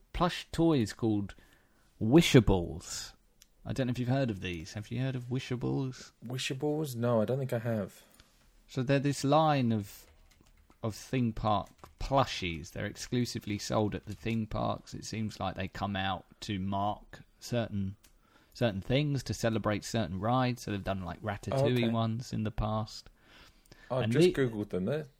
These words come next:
Speaker 2: they're, uh, I guess, cute-ish. They, they feel like a Japanese,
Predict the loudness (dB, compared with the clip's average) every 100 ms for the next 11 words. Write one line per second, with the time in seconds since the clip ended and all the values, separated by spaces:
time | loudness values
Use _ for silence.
0 | -8 -4 0 2 4 4 2 0 -6 -14
1 | -20 -16 -14 -14 -18 -20 _ _ _ -20
2 | -10 -8 -8 -12 _ _ _ -8 -6 -8
3 | -6 -2 0 4 4 4 2 2 0 2
4 | 2 4 2 2 2 0 -4